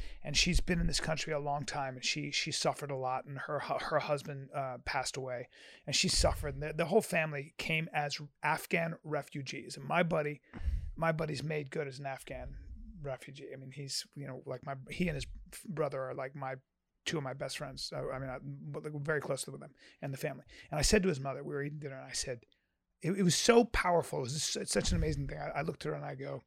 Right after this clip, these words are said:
"She's a strong woman, a proud woman." And I said, "What do you miss about Afghanistan?" And she said,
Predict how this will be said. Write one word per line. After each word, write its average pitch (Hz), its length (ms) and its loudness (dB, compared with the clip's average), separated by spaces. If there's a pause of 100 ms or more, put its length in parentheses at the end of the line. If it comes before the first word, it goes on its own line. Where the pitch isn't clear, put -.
"She's 165 220 0
a - 20 0
strong 160 680 4
woman, 135 200 -6
a 127 60 -8
proud 135 380 -2
woman." 123 260 -10 (560)
And 131 100 -10
I 135 60 -6
said, 131 320 -2 (300)
"What 151 180 0
do 180 60 4
you 180 100 2
miss 160 240 -8
about 139 160 -2
Afghanistan?" 127 600 -8 (580)
And 123 140 -4
she 143 160 -2
said, 123 240 -6